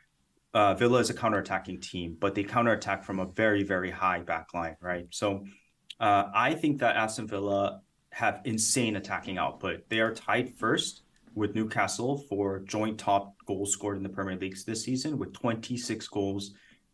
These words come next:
in the first ten games, which is a ton, right?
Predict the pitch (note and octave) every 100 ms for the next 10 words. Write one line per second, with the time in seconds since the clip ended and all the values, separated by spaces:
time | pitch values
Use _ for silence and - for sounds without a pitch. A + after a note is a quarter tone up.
0 | _ G#2 G2+ A2+ G2 - G2+ F#2 F#2 F2+
1 | E2+ E2+ F#2 F#2+ F2+ - F#2+ - G2 F2
2 | F2 F#2 F#2 F#2+